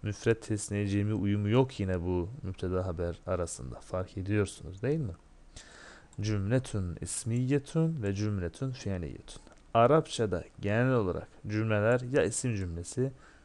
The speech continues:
ya da fiil cümlesi olarak bilinir. Peki, fel cümletül ismiyetu.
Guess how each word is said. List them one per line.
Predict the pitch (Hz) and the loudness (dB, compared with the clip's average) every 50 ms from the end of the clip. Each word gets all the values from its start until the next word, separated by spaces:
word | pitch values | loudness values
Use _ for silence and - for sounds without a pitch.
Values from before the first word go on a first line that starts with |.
| - - | -6 0
ya | 147 139 120 | 0 2 4
da | 110 104 | 4 2
fiil | - - - 117 113 110 101 | 2 2 0 2 4 2 2
cümlesi | 92 98 98 92 90 85 - - | 0 -2 -2 -2 -4 -6 -6 -6
olarak | 64 85 90 101 123 127 123 - | -6 -4 -2 -2 -2 -4 -4 -6
bilinir. | 82 76 73 - - - - - - - - - - - _ - - - - - _ - - - - - - - - - - - - - - - - - - - - - - - - - _ - _ - - _ _ - - - - - - - _ - - - - _ - _ _ - - - - - _ _ - - _ - - - - _ - - - _ _ - - - - - - - - - - - | -6 -6 -6 -10 -12 -14 -14 -14 -16 -20 -20 -20 -20 -20 _ -20 -20 -20 -20 -20 _ -20 -20 -20 -20 -20 -20 -20 -20 -20 -20 -20 -20 -20 -20 -20 -20 -20 -20 -20 -20 -20 -20 -20 -20 -20 _ -20 _ -20 -20 _ _ -20 -20 -20 -20 -20 -20 -20 _ -20 -20 -20 -20 _ -20 _ _ -20 -20 -20 -20 -20 _ _ -20 -20 _ -20 -20 -20 -20 _ -20 -20 -20 _ _ -20 -20 -20 -20 -20 -20 -20 -20 -12 -2 0
Peki, | 135 127 - - | 0 0 0 -4
fel | - - - - 131 131 131 | -14 -8 0 4 4 4 4
cümletül | 127 143 165 160 156 151 - - 160 | 4 2 2 4 2 2 2 2 0
ismiyetu. | - 131 - - - 135 117 98 90 80 - - | 0 0 -2 0 0 0 2 2 0 -2 -4 -8